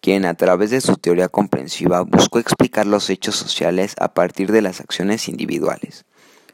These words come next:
Con el ascenso del capitalismo y la hegemonía de Estados Unidos,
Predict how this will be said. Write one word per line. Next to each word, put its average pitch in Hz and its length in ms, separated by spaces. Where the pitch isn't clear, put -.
Con 113 200
el 110 120
ascenso 143 460
del 127 180
capitalismo 90 920
y 110 160
la 95 220
hegemonía 101 760
de 92 80
Estados 95 440
Unidos, 87 600